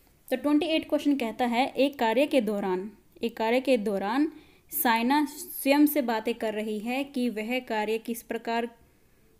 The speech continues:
किस प्रकार प्रगति कर सकती है। लेव वेगोत्स्की की भाषा और चिंतन सोच के बारे में दिए गए विचार के अनुसार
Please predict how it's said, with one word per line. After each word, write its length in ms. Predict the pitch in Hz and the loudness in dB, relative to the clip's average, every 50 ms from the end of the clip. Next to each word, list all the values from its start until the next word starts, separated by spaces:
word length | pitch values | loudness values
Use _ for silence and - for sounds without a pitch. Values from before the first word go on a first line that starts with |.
| _ _ - | _ _ -2
किस 160 | 269 277 269 | -2 -2 -2
प्रकार 420 | - - 247 240 - 233 226 233 233 | -2 -4 -4 -4 -4 -4 -2 -2 -2
प्रगति 420 | 233 240 233 208 226 220 - 240 | 0 -2 0 0 -2 -2 -4 -6
कर 160 | 233 - 240 240 | -4 -4 -4 -4
सकती 420 | - - 254 254 - - 254 240 | -2 -4 -4 -6 -4 -6 -4 -4
है। 280 | 240 254 254 262 262 262 - - _ _ _ _ _ _ _ _ _ - | -2 -2 -4 -4 -4 -8 -10 -18 _ _ _ _ _ _ _ _ _ -6
लेव 340 | - 240 240 247 285 311 302 | -2 2 4 4 4 4 4
वेगोत्स्की 560 | 302 285 240 226 233 220 226 - - 269 262 254 | 4 2 2 2 0 0 -2 -4 -2 -2 -2 -2
की 460 | - - 233 233 240 254 269 269 - - 233 | -2 -4 -4 -4 -4 -4 -6 -6 -6 -8 -8
भाषा 580 | 208 196 214 208 226 226 233 - - 294 285 277 | -6 -6 -4 -2 -2 -2 -4 -2 -2 -2 -2 0
और 200 | - 226 226 220 226 | 0 -2 -4 -4 -6
चिंतन 500 | - - 254 240 240 240 240 262 262 269 262 | -4 -2 2 2 2 2 2 2 2 2 2
सोच 400 | 262 - - 233 226 226 226 - | 2 0 -2 -2 -2 -2 -4 -6
के 160 | - - 226 214 | -6 -6 -6 -4
बारे 340 | 196 214 202 202 202 202 202 | -4 -4 -4 -4 -4 -6 -6
में 280 | 202 226 240 226 208 196 | -4 -4 -6 -6 -4 -2
दिए 220 | 240 254 277 269 | 0 0 0 0
गए 160 | 233 233 226 214 | 0 0 0 0
विचार 440 | 214 208 208 - 220 202 208 208 | -2 -6 -8 -8 -6 -6 -6 -6
के 140 | 208 - 208 202 | -8 -8 -8 -8
अनुसार 640 | 196 190 190 196 190 - - 214 220 233 277 294 | -6 -6 -6 -8 -8 -8 -6 -4 -4 -4 -6 -8